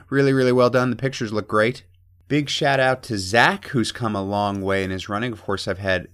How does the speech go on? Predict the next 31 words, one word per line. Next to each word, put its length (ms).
Zach 400
on 200
the 80
podcast 760
a 60
few 260
different 380
times, 440
and 280
I'm 160
sure 600
I 140
will 160
get 220
him 260
back. 360
He 120
is, 140
of 100
course, 300
my 340
sort 240
of 280
unofficial, 840
unpaid 680
producer 520
of 220
the 80
show. 480
He 140
always 340